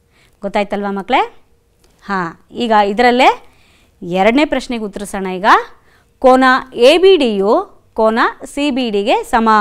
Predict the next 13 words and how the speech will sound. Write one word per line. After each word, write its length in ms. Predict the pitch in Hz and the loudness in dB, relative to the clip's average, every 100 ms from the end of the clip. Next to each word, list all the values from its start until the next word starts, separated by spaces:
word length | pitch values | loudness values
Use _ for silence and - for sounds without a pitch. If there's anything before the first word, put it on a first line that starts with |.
| 190 | 0
ಅಂತ 200 | 175 339 | -2 -2
ಹೇಳ್ತೀನಿ 500 | 415 370 226 202 190 | 0 -2 -2 -6 -6
ನಾನು. 560 | 185 170 180 180 170 - _ | -6 -6 -8 -8 -10 -18 _
ಯಾಕಿರಬಹುದು? 720 | 370 415 349 294 277 262 240 247 247 247 - _ _ _ _ _ _ _ _ _ _ _ _ _ _ _ _ | -2 0 -2 -2 -2 -2 -2 -2 -2 -6 -14 _ _ _ _ _ _ _ _ _ _ _ _ _ _ _ _
ಆಲೋಚಿಸ್ತಾ 500 | 196 202 202 185 196 | -4 -4 -4 -10 -10
ಇದ್ದೀರಾ? 320 | 185 185 220 370 269 - _ _ _ _ _ _ _ _ | -8 -4 -2 -2 -4 -14 _ _ _ _ _ _ _ _
ಹಾ, 380 | - 202 185 185 | -6 -2 -2 -4
ಯಾವುದೇ 640 | 190 196 226 262 302 349 | 0 4 4 6 4 4
ಎರಡು 240 | 285 269 262 | 4 2 -2
ತ್ರಿಭುಜಗಳು 800 | 233 247 233 226 254 370 480 - _ _ _ _ | -4 -4 -4 0 4 4 2 -8 _ _ _ _
ಸರ್ವಸಮ 520 | - 233 302 349 330 311 | 0 2 2 2 2 4
ಆಗಿದೆ 460 | 254 226 208 202 | 2 -2 -2 -2
ಅಂತಂದ್ರೆ 840 | 196 190 185 170 190 254 427 - | -4 -6 -10 -6 0 0 0 -4